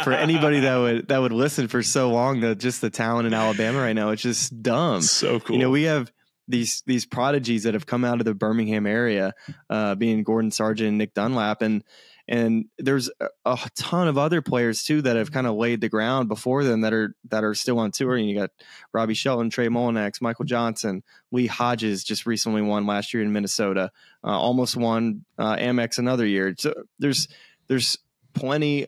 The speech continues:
Speaker 1: of talent here, great golf courses, but these two are just have, um, I started appearing on my radar kinda right around when I turned pro, and I'm like, "These guys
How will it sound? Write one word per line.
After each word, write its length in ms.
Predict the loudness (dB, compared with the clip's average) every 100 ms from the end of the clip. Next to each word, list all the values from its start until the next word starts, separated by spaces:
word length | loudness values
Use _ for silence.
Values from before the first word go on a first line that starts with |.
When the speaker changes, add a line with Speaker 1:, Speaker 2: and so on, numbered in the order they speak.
| 0
Speaker 1:
of 180 | 0 0
talent 380 | -2 0 0
here, 180 | 0 -2
great 260 | 0 -2 0
golf 280 | 0 0 -2
courses, 400 | -4 -4 -6 -2
but 200 | -2 -4 _ _ -2
these 240 | 0 0
two 220 | 0 0 2
are 40 |
just 260 | 0 0 0
have, 320 | -2 -4 -14 _ _ _ _ -4
um, 480 | -2 0 0 -2 -4 _ -14 -14 _ -12 -6
I 20 | -4
started 380 | 0 0 2 0
appearing 340 | 0 0 2
on 100 | 2
my 120 | 2
radar 480 | 2 2 2 2 0
kinda 240 | -2 -2
right 180 | 0 2
around 280 | 2 2 2
when 80 | 0
I 80 | -2
turned 280 | -2 -2
pro, 260 | 0 0 2
and 60 | 0
I'm 80 |
like, 200 | -2 -4 -4
"These 220 | -4 -2
guys 560 | -2 0 0 0 -4